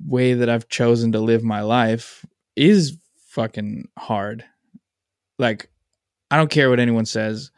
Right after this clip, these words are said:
and I don't take it for granted. I know that I have one of the coolest jobs in the world, but again, that doesn't mean it's not fucking hard and shitty and annoying. And,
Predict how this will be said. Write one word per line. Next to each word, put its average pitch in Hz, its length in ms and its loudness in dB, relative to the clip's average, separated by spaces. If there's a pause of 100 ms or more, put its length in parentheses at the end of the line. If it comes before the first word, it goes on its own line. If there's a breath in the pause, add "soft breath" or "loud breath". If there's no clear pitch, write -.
(480 soft breath)
and 120 140 -2
I 110 80 2
don't 127 320 2
take 117 180 -4
it - 100 -16
for 110 120 -8
granted. 101 420 -8
I 117 100 -4
know 123 280 2
that 113 100 2
I 110 60 0
have 113 160 -2
one 113 140 -2
of 107 60 -4
the 110 60 -4
coolest 113 400 -2
jobs 107 320 -4
in 113 60 -4
the 107 80 -2
world, 113 480 -4 (600)
but 110 260 -6
again, 123 360 -2
that 117 140 -4
doesn't 143 280 0
mean 123 200 2
it's - 160 -6
not 113 220 -4 (160)
fucking 107 420 -8 (140)
hard 117 540 0
and 107 120 -8
shitty 117 600 -2
and 104 280 -8
annoying. 113 640 -2 (160)
And, 107 420 -10